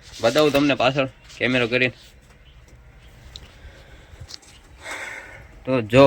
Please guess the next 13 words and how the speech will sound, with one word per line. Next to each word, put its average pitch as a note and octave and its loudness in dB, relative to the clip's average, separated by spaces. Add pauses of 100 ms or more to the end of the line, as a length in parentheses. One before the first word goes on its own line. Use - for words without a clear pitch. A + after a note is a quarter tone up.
(100)
મિત્રો, G#2 -2
આ G#2+ 4
છે A#2+ -2
આપણા A2 2
કબૂતર, C3 2 (1000)
સફેદ A#2 0
સફેદ B2 0
જ A#2+ -2
દેખાતા A#2+ 0
હશે B2 -2
સાદા A#2+ 0
હારા, B2+ 2 (760)
કે - -8